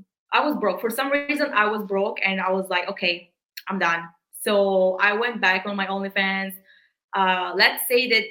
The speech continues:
being, going viral on TikTok, that changed my life.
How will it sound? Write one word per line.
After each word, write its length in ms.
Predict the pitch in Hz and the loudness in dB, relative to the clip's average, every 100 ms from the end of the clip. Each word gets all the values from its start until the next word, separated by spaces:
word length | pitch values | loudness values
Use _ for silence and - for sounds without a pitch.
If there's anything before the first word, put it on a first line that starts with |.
| - 190 | -10 -6
being, 340 | 233 240 240 | -2 -2 0
going 300 | 233 240 208 | 2 2 2
viral 300 | 190 202 190 | 2 4 2
on 160 | 185 185 | 0 -6
TikTok, 640 | 202 - 214 220 - 190 | -10 -4 -4 -4 -8 -2
that 220 | 196 196 | 0 0
changed 240 | - 190 185 | -2 -6 -6
my 120 | 165 | -6
life. 300 | 160 160 | -4 -6